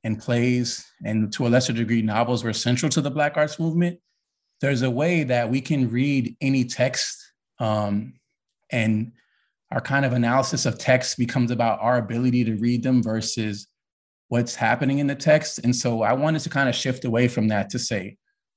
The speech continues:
all right, all these people are thinking about politics as they think about aesthetic questions. And so why are they so driven by this kind of, uh, point of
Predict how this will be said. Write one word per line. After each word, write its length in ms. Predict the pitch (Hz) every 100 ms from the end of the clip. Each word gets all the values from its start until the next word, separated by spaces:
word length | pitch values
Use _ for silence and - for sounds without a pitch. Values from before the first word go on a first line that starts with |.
| _
all 100 | 156
right, 160 | 120 107
all 240 | 143 180
these 160 | 170 -
people 320 | 156 - 127
are 80 | 110
thinking 320 | 123 117 117
about 320 | 107 104 98
politics 540 | - 101 117 - 101 -
as 260 | 110 117
they 80 | 113
think 240 | 110 110
about 380 | 110 107 104 -
aesthetic 400 | - - 110 -
questions. 680 | - 101 - - 82 - - _ _ _ -
And 140 | 127
so 480 | - 127 123 117 - _ _ _
why 320 | 104 120 151
are 140 | 151 127
they 200 | 127 120
so 260 | - 123
driven 480 | 107 117 113 113 110
by 180 | 107 104
this 240 | 107 104
kind 300 | - 113 107
of, 160 | 95 - _ _ _ _ _ -
uh, 320 | 113 104 98
point 340 | 92 - 127 117
of 260 | 107 101